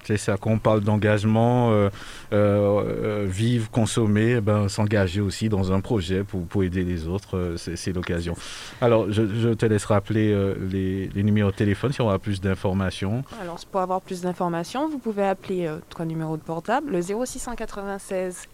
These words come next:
Speaker 2: quarante-quatre zéro neuf zéro cinq, le zéro six cent quatre-vingt-seize quatre-vingt-neuf trente-sept dix-neuf, ou alors un dernier numéro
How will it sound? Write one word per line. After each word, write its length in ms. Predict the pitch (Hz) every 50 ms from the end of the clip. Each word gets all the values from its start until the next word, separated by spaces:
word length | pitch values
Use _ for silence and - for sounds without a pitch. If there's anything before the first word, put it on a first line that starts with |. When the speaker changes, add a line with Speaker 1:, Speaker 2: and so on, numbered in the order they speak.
| - - -
Speaker 2:
quarante-quatre 580 | - 226 233 233 240 240 233 247 233 233 226
zéro 280 | - - 202 190 196 196
neuf 240 | 190 175 165 - - -
zéro 280 | 156 156 156 151 151
cinq, 340 | - - - 196 240 311 349 - - - 370 427 - - - - - - - - - - 185
le 120 | 180 175
zéro 240 | 170 180 175 175 175
six 100 | - - -
cent 100 | 190 180
quatre-vingt-seize 540 | - 180 - - 185 170 175 - 180 175 -
quatre-vingt-neuf 640 | - 190 - - 202 190 196 196 202 190 190 - -
trente-sept 580 | - 202 185 190 185 - 196 175 165 - - - -
dix-neuf, 720 | 165 180 220 240 240 220 208 202 202 247 370 - - - - 370 415 427 - - - - - - - - - - - - - - - - -
ou 80 | 185 175
alors 280 | 170 170 170 175 202 226
un 120 | 214 190
dernier 440 | 185 180 180 180 180 190 190 196 196
numéro 760 | 190 185 180 175 175 165 156 156 160 165 175 185 226 269